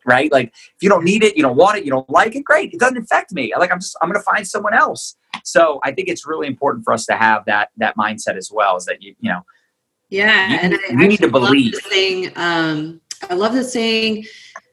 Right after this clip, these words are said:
Speaker 2: "Sales is just a transfer of excitement."
Speaker 1: Yes,
Speaker 2: And
Speaker 1: transfer of
Speaker 2: it is
Speaker 1: energy. That's
Speaker 2: so
Speaker 1: it.
Speaker 2: true. Like, you know, you're, like, loving something so much that you can't help but share it.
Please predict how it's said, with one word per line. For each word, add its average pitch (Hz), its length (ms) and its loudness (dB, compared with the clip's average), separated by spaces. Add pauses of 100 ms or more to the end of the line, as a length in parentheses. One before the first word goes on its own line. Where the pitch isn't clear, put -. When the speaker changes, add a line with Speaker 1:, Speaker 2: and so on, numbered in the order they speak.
(240)
Speaker 2:
"Sales 247 720 2
is 180 220 0
just 208 220 0
a 160 80 0
transfer 208 720 -2
of 165 220 -2
excitement." 156 760 -2 (420)
Speaker 1:
Yes, - 340 0 (140)
Speaker 2:
And 208 100 2
Speaker 1:
transfer 110 300 2
of 113 80 2
Speaker 2:
it 208 80 4
is 196 60 -2
Speaker 1:
energy. - 180 -12 (180)
That's 208 140 2
Speaker 2:
so 220 260 2
Speaker 1:
it. - 240 -6
Speaker 2:
true. 233 480 0
Like, 156 500 -2 (1200)
you 214 140 0
know, 202 280 2 (680)
you're, 254 380 2
like, 208 380 0 (300)
loving 285 560 2
something 202 400 0
so 196 180 -2
much 185 220 0
that 196 180 -2
you 196 80 -6
can't 247 280 -2
help 269 440 -2
but 170 160 -2
share 180 380 0
it. - 340 -4